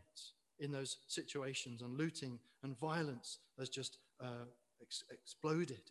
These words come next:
in its, in its, uh, uh, in its volume and, and, uh, and the amount of it. And, but at least,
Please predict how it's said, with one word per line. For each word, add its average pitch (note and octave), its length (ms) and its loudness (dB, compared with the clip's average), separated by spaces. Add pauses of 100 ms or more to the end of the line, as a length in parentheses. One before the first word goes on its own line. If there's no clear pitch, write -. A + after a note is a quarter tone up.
in A2+ 80 -6
its, - 280 -8 (320)
in B2 100 -4
its, A#2+ 200 -6
uh, B2 40 -4
uh, - 920 -14 (120)
in A#2+ 80 -8
its B2 120 -12 (220)
volume C#3 440 2
and, A2+ 160 -6
and, A#2 220 -8
uh, A#2+ 100 -4 (840)
and A#2+ 140 -8
the B2 60 -2
amount C3+ 280 -4
of A#2+ 80 -12
it. A2+ 280 -16
And, A#2+ 100 -8 (1080)
but F#3+ 180 6 (520)
at E3+ 140 0
least, - 500 4